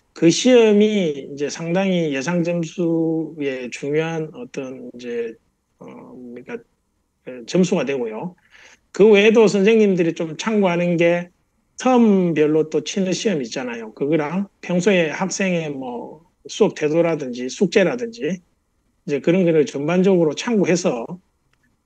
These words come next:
어, 예상 점수를 주게 되는데 제일 중요한 거는, 어,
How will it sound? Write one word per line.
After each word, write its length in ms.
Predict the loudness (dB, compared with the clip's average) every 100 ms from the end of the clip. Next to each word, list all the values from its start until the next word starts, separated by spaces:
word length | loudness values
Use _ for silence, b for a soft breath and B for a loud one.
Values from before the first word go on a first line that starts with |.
| _
어, 100 | -12 -8
예상 280 | -4 0 2
점수를 500 | 2 2 4 4 2
주게 240 | 2 0
되는데 360 | 0 -2 0 0
제일 260 | 2 2 2
중요한 300 | 0 -2 -4
거는, 340 | -4 -4 -8 -10
어, 440 | -14 -12 -14 -18